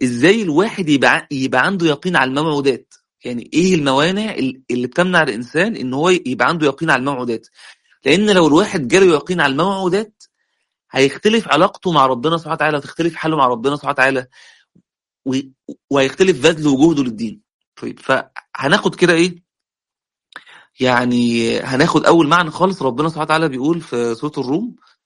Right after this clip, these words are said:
سورة الروم سورة مكية، ربنا سبحانه وتعالى بيقول: "ألف لام ميم، غلبت الروم في أدنى الأرض وهم من بعد غلبهم سيغلبون في بضع سنين،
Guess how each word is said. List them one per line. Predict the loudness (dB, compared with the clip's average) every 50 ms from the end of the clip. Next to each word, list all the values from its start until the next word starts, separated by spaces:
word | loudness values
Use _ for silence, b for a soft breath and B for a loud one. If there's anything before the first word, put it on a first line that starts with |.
| _ _ _ _ _ _ _ _ _ _ _ _ _
سورة | -2 -2 0 0 0
الروم | 0 0 2 2 0 0 0 0 -2 -2
سورة | -2 2 2 2
مكية، | 2 0 -2 -2 -2 0 0 0 -2
ربنا | -4 -6 -4 -2 -2
سبحانه |
وتعالى | 0 2 0 2
بيقول: | 2 0 -2 0
"ألف | 0 -2 -2 -4 -2
لام | 0 2 2 4 2 2 2 0 2 0 0 0 -2
ميم، | -4 -4 -4 -4
غلبت | -2 0 2 2 2 2 0 -2 -4
الروم | -6 -6 -4 -4 -4 -4 -4 -6 -8 -10 b b b b b b b b
في | _ -2 -2 0 2 4 2
أدنى | 2 2 0 0 -2
الأرض | -2 0 2 2 0 2 0
وهم | 0 0 0 0 -2 -2 -2
من | 0 0 0 0 0
بعد | 0 0 0 0 -2
غلبهم | 0 0 0 0 0 -2 -2 -4 -4
سيغلبون | -6 -4 -4 -2 -2 -2 -2 -2 -2 -2 -2 -4 -4 -6 -10 -14 _ B B B B B B B _
في | -4 0 2 4 4
بضع | 6 4 4 4 2 0 -2 -2
سنين، | -4 0 0 2 2 4 2 0 0